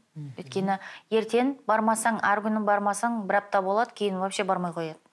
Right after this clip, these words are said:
Speaker 1: Мгм.
Speaker 2: А спортта, ә, әсіресе көркем гимнастикада көп тренировкадан қалмау керек.
Speaker 1: Мгм.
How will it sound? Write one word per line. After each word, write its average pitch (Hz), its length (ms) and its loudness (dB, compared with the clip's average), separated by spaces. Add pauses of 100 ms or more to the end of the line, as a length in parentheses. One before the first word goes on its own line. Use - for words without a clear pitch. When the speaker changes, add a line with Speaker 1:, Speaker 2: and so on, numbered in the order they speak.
(120)
Speaker 1:
Мгм. 160 400 -6 (420)
Speaker 2:
А 165 200 -2
спортта, 277 580 0 (720)
ә, 175 720 -6
әсіресе 190 560 -2 (180)
көркем 185 300 -4
гимнастикада 165 540 -6
көп 247 260 -2 (200)
тренировкадан 190 640 -4
қалмау 190 360 0
керек. 175 320 -6 (160)
Speaker 1:
Мгм. 165 160 -10